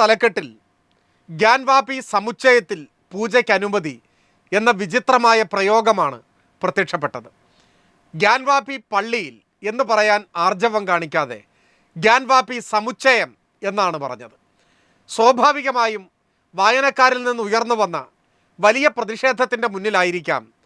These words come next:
പിറ്റേ ദിവസത്തെ വാർത്തയിൽ മസ്ജിദ് സമുച്ചയം എന്ന് ചേർക്കാൻ ഉദാര മനസ്ഥിതി കാണിച്ചിട്ടുണ്ട് മനോരമ. സമുച്ചയം മസ്ജിദ് സമുച്ചയമായി.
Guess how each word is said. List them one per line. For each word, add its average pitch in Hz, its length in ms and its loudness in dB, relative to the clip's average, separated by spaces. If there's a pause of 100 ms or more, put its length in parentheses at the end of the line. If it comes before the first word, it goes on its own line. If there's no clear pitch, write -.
(360)
പിറ്റേ 240 360 0
ദിവസത്തെ 262 460 0
വാർത്തയിൽ 185 440 0 (840)
മസ്ജിദ് 233 600 0 (100)
സമുച്ചയം 208 500 0 (360)
എന്ന് 220 200 -2
ചേർക്കാൻ 190 380 2 (460)
ഉദാര 220 320 4 (120)
മനസ്ഥിതി 208 440 -8
കാണിച്ചിട്ടുണ്ട് 165 560 -6 (260)
മനോരമ. 135 360 -10 (680)
സമുച്ചയം 247 640 2 (320)
മസ്ജിദ് 233 460 0 (340)
സമുച്ചയമായി. 180 680 -2